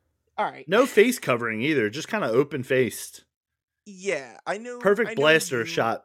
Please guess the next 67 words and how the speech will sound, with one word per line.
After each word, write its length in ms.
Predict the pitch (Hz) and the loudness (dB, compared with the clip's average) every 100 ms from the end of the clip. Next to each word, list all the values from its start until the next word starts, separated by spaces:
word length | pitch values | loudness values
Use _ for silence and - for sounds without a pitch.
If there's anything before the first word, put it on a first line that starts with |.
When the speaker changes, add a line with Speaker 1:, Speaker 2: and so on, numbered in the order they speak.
| _ | _
Speaker 2:
range. 540 | 113 113 101 101 - - _ _ _ _ _ _ _ - | -8 -6 -6 -8 -14 -16 _ _ _ _ _ _ _ -14
Speaker 1:
I 100 | 156 | -10
know 160 | 165 | -10
you 260 | 180 160 160 | -10 -10 -6
had 160 | 151 | -6
mentioned 560 | 139 139 135 139 127 127 | -6 -10 -8 -10 -12 -12
you 460 | 123 123 127 127 117 | -10 -8 -8 -10 -8
like 300 | 127 127 127 | -4 -4 -4
this. 340 | 143 139 - - | -8 -8 -12 -12
Um, 460 | 131 123 120 120 123 - | -10 -8 -8 -10 -14 -6
Speaker 2:
I 60 | - | 0
thought 160 | 247 247 | 4 4
it 40 | |
Speaker 1:
I'm 20 | |
Speaker 2:
was 180 | 254 - | 4 4
Speaker 1:
not 160 | 247 170 | 4 4
Speaker 2:
funny. 100 | 98 | 0
Speaker 1:
a 40 | |
fan 220 | 120 110 | -8 -12
of 80 | 110 | -14
it. 100 | 123 | -6
Speaker 2:
I 100 | - | 2
didn't 220 | 170 226 240 | 2 2 2
say 200 | 240 220 | 4 6
I 80 | |
liked 280 | 202 202 185 | 6 4 2
it. 60 | 147 | 2
I 80 | 131 | 2
said 200 | 131 180 | 2 0
it 40 | |
was 120 | 156 | 0
Speaker 1:
Okay, 100 | - | -2
Speaker 2:
funny. 280 | 143 107 85 - | -6 -6 -10 -4
I 80 | |
Speaker 1:
okay, 120 | 143 131 | -2 0
Speaker 2:
liked, 400 | 156 160 127 - - | 0 0 -4 -18 -12
Speaker 1:
okay. 240 | 131 - | -12 -6
Speaker 2:
I 40 | 156 | 2
liked 240 | 175 180 | 2 2
the 80 | 190 | -2
little 200 | 185 175 | -2 -2
controls, 840 | 190 160 180 170 165 160 156 - | -6 -6 0 2 0 -2 -6 -10
you 140 | 151 | -8
know, 220 | 139 123 113 | -4 -4 -2
I 100 | 127 | -2
thought 200 | 180 170 | 0 -2
it 60 | |
was 140 | 143 - | -4 -4
funny. 320 | 147 107 85 | -4 -4 -4
I 40 | |
Speaker 1:
All 40 | 92 | -2
right, 60 | |
Speaker 2:
didn't, 240 | 131 139 127 | -2 -2 -6
Speaker 1:
that's 200 | 143 123 | -10 -6
Speaker 2:
I 60 | |
didn't 200 | 135 135 | -6 -4
Speaker 1:
fair. 20 | |
Speaker 2:
like 240 | 120 120 - | -2 -2 -2
it. 120 | - _ | -18 _
Speaker 1:
Yeah, 260 | 226 190 160 | -6 -6 -6
like, 160 | 214 | -10
the 100 | 214 | -10
yes 300 | 226 240 311 | -8 -8 -6
and 120 | 226 190 | -10 -8
no 160 | 151 | -8
thing, 400 | 147 160 156 151 143 | -6 -8 -8 -12 -12
sure. 440 | - 143 127 139 | -8 -4 -4 -8